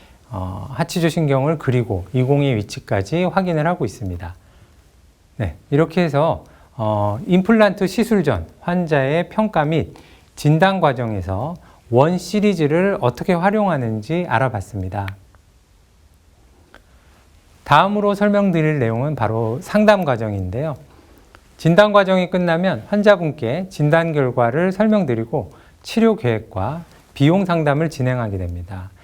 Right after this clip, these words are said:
이럴 때 저는 원 시리즈 중에서 바로 이 원 코디 상담 프로그램을 사용하고 있습니다. 바로 보시는 화면이 원 코디 화면인데요. 어, 환자분이 뭐 이해하기 쉽도록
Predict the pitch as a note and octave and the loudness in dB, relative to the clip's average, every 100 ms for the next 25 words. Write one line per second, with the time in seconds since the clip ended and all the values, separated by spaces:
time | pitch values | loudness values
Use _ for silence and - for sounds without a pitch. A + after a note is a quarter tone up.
0 | - _ C3+ C#3 C3+ C3+ D#3 D#3 - A2+ | -20 _ 2 4 2 0 0 -2 -2 -2
1 | A#2 C#3+ E2+ - - _ B2 C#3+ F3 - | 0 -2 -6 -14 -20 _ 2 2 2 0
2 | A3 G3+ F#3 C3+ A#2 A#2 F2+ A2 A2+ - | 0 2 0 -2 -2 -2 -4 -6 -8 -14
3 | _ A2 G#2+ A2 A2+ D#3+ D3+ - - B2 | _ -6 -4 -2 -2 -4 -8 -20 -4 2
4 | D3 E3 - - A#3+ A2+ D2+ - - - | 2 0 -4 0 2 0 -4 -16 -20 -8
5 | F#3+ F#3+ F3+ F3 G#3 G3+ D#3 B2+ B2 D#3 | -2 2 0 0 0 2 2 0 -2 0
6 | E3+ D3+ A2+ G2 - F2+ F2 F2 F2+ _ | 0 0 -2 -6 -8 -10 -10 -10 -12 _
7 | _ _ _ _ _ _ _ _ _ _ | _ _ _ _ _ _ _ _ _ _
8 | _ _ _ - C3 B2+ D#3 D#3+ F#3+ F3+ | _ _ _ -6 -2 0 0 2 2 4
9 | E3 D3 C#3 D3+ F#3+ G#3 G#3 - _ B2+ | 2 2 0 2 0 -2 -4 -16 _ 2
10 | D3 D#3 F3+ E3+ D3+ D#3 C#3+ A2 G2+ B2 | 2 2 0 0 -2 -2 -2 -2 -4 -4
11 | D#3 B2 - _ _ _ _ _ _ _ | -6 -10 -18 _ _ _ _ _ _ _
12 | _ - - _ _ A#2 G2+ G2+ E3+ A3+ | _ -20 -20 _ _ -12 -8 -6 2 4
13 | A#3+ G3+ G#3 F#3+ F#3+ F#3+ F#3 F3+ - - | 6 4 2 4 4 4 2 0 -4 -6
14 | C#3 C#3+ E3 G3 F#3 E3 F3+ F#3 - E3 | -4 2 6 6 4 0 -6 -6 0 2
15 | F#3 G2+ | 2 0